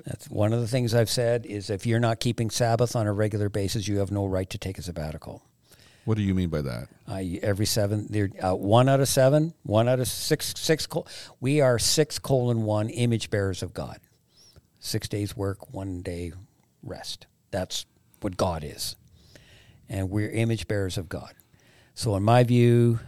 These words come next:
Speaker 1: uh, to not keep some kind of sabbatical rhythm as a person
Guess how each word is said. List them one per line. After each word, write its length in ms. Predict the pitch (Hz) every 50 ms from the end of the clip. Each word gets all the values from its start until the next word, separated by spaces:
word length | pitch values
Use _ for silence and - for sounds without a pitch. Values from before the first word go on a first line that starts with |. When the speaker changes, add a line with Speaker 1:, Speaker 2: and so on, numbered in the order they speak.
| - -
Speaker 1:
uh, 380 | 175 - 92 95 92 92 92 95 -
to 320 | - - 101 101 95 95 95
not 380 | 98 104 104 107 104 104 104 - - - - - _ _ _ _ _ _ _
keep 500 | - - - 107 104 104 - - _ _ - - _ _ _ _ _ _ _ _ _
some 300 | - - - 110 120 123
kind 260 | - - - 113 110 110
of 60 | 101
sabbatical 600 | - - 98 - 104 98 95 104 - - 120 104
rhythm 460 | 95 95 98 98 104 147 165 190 175 - _ _ _ _ _ _ _ _ _ _ _ _ - - -
as 560 | - 95 90 90 87 87 85 82 - - - - - - - -
a 60 | -
person 460 | _ - 110 110 101 - 170 180 185